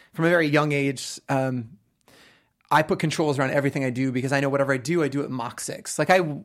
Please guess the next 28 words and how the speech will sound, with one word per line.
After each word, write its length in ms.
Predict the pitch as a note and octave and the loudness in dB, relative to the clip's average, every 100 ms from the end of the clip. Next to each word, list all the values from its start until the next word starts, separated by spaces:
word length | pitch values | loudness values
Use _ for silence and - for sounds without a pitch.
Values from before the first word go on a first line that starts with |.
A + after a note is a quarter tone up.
| _ - | _ 0
and 160 | D#3 | 2
so 540 | - F3+ E3 D#3+ D3+ - _ _ _ C3+ | 4 4 6 4 0 -8 _ _ _ -2
gaming's 340 | E3 F#3+ F3 | 0 0 -2
something 180 | F3+ D3+ | -2 -2
that 100 | D3 | -2
I 60 | C3 | -4
can 360 | - C#3+ D3+ D3 | -4 -4 -2 -2
fall 260 | C3 B2+ | 0 0
into. 340 | B2 A#2+ C3+ C#3 | -2 -4 -4 0
So 140 | D3 | 0
I've 60 | E3 | 0
got 140 | E3 | 0
rules 260 | E3 G#3+ - | 0 -2 -4
around 160 | C#3 | -8
gaming. 260 | C#3 C3 C3 | -8 -8 -8
So, 120 | - | -2
like, 120 | D3 | -2
I 160 | C#3 D#3 | 2 0
can't 360 | D#3 E3+ E3+ B2+ | 0 -4 -4 -2
game 260 | D3+ D3+ | -2 0
while 160 | C#3+ C3+ | -2 -2
the 80 | B2+ | -4
sun's 320 | - B2+ C#3 | -4 -4 -2
up. 300 | F#3+ A3 - - _ _ _ _ | -2 -4 -12 -20 _ _ _ _
It's 100 | - | -4
gotta 120 | D3+ C#3 | -2 0
be 80 | |
night. 320 | C#3 E3 G3+ | 0 -2 -4